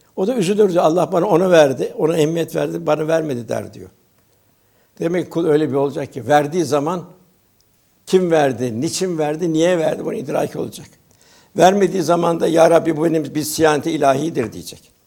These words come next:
"Beni korudun." diyecek. Velhasıl burada kalplerin düzelmesi en mühimi. İbadet-i muamele taat. Onun için peygamberlerin ikinci demin okuduğum o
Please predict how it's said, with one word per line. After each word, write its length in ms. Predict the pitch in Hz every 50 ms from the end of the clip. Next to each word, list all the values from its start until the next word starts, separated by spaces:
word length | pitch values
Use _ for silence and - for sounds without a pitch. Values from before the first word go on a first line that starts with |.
| _ _ _ _ _ _ _ _ _ _ _ -
"Beni 160 | 143 147 160
korudun." 480 | 151 - 151 147 151 147 175 165 139 117
diyecek. 400 | 113 95 - - 82 - _ _ _ _ _ _ _ _ _ _ _ _ _ _ _ _ _ -
Velhasıl 460 | 165 170 185 190 175 156 143 156 143
burada 220 | 156 165 175 175
kalplerin 560 | - 165 156 - - 160 165 180 180 185 165
düzelmesi 520 | 135 139 113 139 135 123 113 113 - - -
en 120 | - 135
mühimi. 300 | 131 113 92 80 - - - _ _ _ _ _ _ _ _ _ -
İbadet-i 540 | 208 147 131 151 151 135 - 160 156 135 160
muamele 400 | 135 139 143 143 139 143 143 139
taat. 380 | - - 131 131 135 131 -
Onun 180 | - - 151 170
için 280 | 175 170 - 185 143 - - - - 135 127 - -
peygamberlerin 720 | 147 147 156 147 160 160 156 151 151 160 156 151 156 160 156
ikinci 480 | 165 160 143 - - 165 151 147 165
demin 160 | 147 151 147
okuduğum 480 | 151 156 139 - - 160 143 147 147 -
o 220 | 151 143 139 -